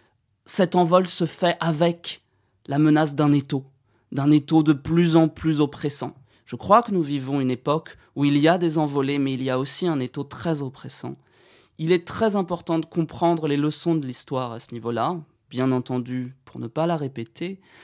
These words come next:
mais aussi pour en voir les moments de grâce.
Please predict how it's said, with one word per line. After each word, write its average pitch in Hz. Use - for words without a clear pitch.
mais 156
aussi 233
pour 190
en 185
voir 196
les 170
moments 175
de 151
grâce. -